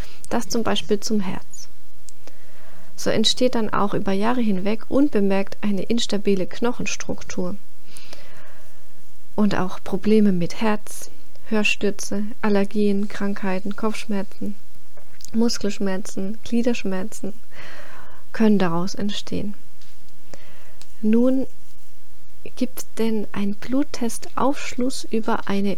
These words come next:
Unterversorgung? Viele Hunde- und Katzenbesitzer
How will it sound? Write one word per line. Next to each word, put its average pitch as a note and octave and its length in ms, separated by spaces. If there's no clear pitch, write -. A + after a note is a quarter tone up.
Unterversorgung? - 1080
Viele G#3 380
Hunde- C4 440
und G#3 180
Katzenbesitzer - 1080